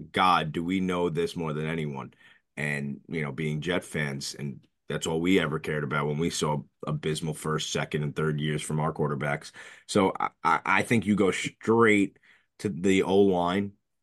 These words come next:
the interior of that O-line. Hopefully it, it rounds out your bookends and, and makes them better. And obviously you need <laughs> wide receivers. He's throwing a D J Chark Junior, who was good four years ago.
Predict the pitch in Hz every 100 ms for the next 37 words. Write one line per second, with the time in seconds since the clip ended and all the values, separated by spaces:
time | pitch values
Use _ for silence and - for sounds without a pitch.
0 | _ _ 87 90 - 98 95 98 98 101
1 | 98 98 95 95 98 90 92 - 92 95
2 | 92 76 85 85 85 87 90 85 82 82
3 | 82 85 78 87 85 80 76 - - _
4 | - 82 - 82 82 78 - 82 80 78
5 | 87 - _ _ _ _ _ _ _ _
6 | _ _ - 95 104 107 117 110 - 107
7 | 98 101 120 107 135 104 - - 98 101
8 | - - - - - - - 117 113 104
9 | 87 104 104 107 107 107 107 101 - 98
10 | 95 92 90 95 90 80 95 87 - 92
11 | 90 90 87 78 82 82 82